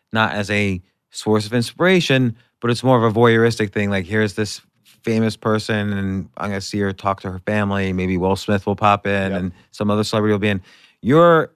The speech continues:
Speaker 1: in there almost as, like, a millennial Tony Robbins kind of. And I, I, I'm sure you've been compared to that before, so I don't wanna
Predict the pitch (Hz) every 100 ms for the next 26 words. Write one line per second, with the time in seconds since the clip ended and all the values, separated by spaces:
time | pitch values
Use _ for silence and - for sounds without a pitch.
0 | _ - 131 127 117 110 110 104 - _
1 | _ - 127 131 127 117 110 107 113 110
2 | 101 - _ _ _ _ _ - 113 113
3 | 117 127 127 120 117 113 104 - 120 123
4 | 117 110 117 117 104 98 92 - 98 95
5 | 90 80 - 117 - 117 117 - 120 117
6 | 110 - - 131 127 113 107 113 110 110
7 | 110 101 101 110 104 98 92 101 107 101
8 | 101 98 92